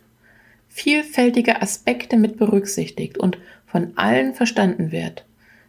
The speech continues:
kannst du mit dieser Strategie Erfolg ermöglichen. Wie erstelle ich eine Content-Strategie?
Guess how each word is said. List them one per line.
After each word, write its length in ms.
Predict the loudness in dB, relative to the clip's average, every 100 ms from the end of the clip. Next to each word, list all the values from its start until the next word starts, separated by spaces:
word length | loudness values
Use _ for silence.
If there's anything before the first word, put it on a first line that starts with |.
| _
kannst 360 | 0 2 2 4
du 60 |
mit 200 | 4 4
dieser 200 | 4 4
Strategie 540 | 2 -2 -2 0 0 0
Erfolg 440 | -4 -4 -4 -6
ermöglichen. 560 | -10 -10 -14 -16 -12 -12 _ _ _ _ _ _ _ _ _ _ _ _ _ _ _ _ _ _ _ -20 _ -20 -20 -20 _ _
Wie 520 | -6 -2 2 4 4
erstelle 680 | 2 2 2 2 4 6 6
ich 220 | 2 0
eine 220 | -2 -2 -2
Content-Strategie? 1000 | -2 -2 -4 -8 -8 -10 -10 -10 -14